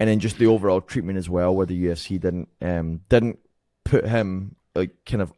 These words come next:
up front the way they do with the stars and all that. Um, and Uriah Faber said he's pissed. He's, he's gonna go to, uh, Sean and Dana and kinda let them know that it's, it's not acceptable treatment. Um, and, um,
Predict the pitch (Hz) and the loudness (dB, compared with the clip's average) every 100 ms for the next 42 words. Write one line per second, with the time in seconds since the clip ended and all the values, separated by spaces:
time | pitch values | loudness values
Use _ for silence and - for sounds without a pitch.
0 | _ 101 - - - 104 95 98 - - | _ 0 0 -2 -4 0 0 -2 -10 -20
1 | _ 101 113 104 95 104 98 92 87 - | _ 0 2 2 2 2 2 0 -2 0
2 | 113 110 110 110 104 95 90 87 95 - | 6 8 8 6 2 0 2 0 0 -4
3 | - _ _ _ - 95 92 90 87 - | -18 _ _ _ -4 -2 0 -2 -6 -6
4 | 98 92 90 87 92 90 - 90 90 87 | 0 2 2 0 -2 -2 -2 0 0 -4
5 | - - 104 101 - 95 - _ 90 - | -6 -2 0 0 -2 -8 -8 _ -10 -6
6 | 95 90 82 82 90 90 90 - 87 85 | -4 -2 0 0 0 -2 -2 -2 0 -2
7 | - 90 90 85 90 90 90 90 87 85 | -2 -2 -2 -2 -2 0 0 -2 -4 -8
8 | - - 90 87 85 80 87 90 71 60 | -10 -6 -2 0 -2 -2 -2 -2 -2 -4
9 | 82 - _ 85 - 73 - 98 - 87 | -8 -16 _ -14 -10 -10 -6 -8 -6 -8
10 | - 135 - 117 117 110 - - - - | -6 -8 -4 -2 -2 -4 -14 -14 -14 -2
11 | 95 98 92 90 85 80 80 _ _ _ | 2 2 2 0 -4 -8 -12 _ _ _
12 | _ - - - _ 95 95 90 87 87 | _ -18 -18 -20 _ -2 0 0 0 -2
13 | 87 | -4